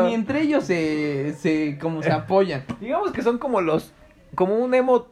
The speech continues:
Speaker 1: como bajado a un
Speaker 2: Mira,
Speaker 1: nivel.
Speaker 2: los emos se extinguieron por algo.
Speaker 1: Ah, sí, ya sé.
Speaker 2: Eran la basura de la basura. Y hay muchos que ahora salen así mamones, vestidos.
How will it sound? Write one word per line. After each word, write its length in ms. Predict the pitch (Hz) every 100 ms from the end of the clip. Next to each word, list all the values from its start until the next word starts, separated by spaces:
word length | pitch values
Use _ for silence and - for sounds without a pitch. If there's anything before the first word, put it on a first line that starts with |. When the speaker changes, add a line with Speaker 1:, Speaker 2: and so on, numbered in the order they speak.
| 170
Speaker 1:
como 420 | 165 156 143 143
bajado 540 | 139 143 139 170 175 170
a 80 | 160
un 160 | 160
Speaker 2:
Mira, 160 | 156 143
Speaker 1:
nivel. 220 | 151 156
Speaker 2:
los 80 | 196
emos 260 | 233 226 165
se 60 |
extinguieron 640 | 139 - 143 139 156 190 156
por 200 | 120 113
algo. 280 | 135 120 98 - _
Speaker 1:
Ah, 120 | 214 196
sí, 160 | 220
ya 100 | 180 147
sé. 120 | 208
Speaker 2:
Eran 260 | 196 160 135
la 180 | 127 131
basura 960 | 143 147 165 160 160 160 156 190 196 196
de 80 | 147
la 160 | 139
basura. 560 | 139 139 139 160 147 - - -
Y 80 | 143
hay 100 | 165
muchos 360 | 185 196 214 -
que 80 | 156
ahora 280 | 151 143 -
salen 360 | - 110 113 110
así 200 | 92 -
mamones, 680 | 127 110 104 127 156 147 123
vestidos. 540 | 117 139 151 151 285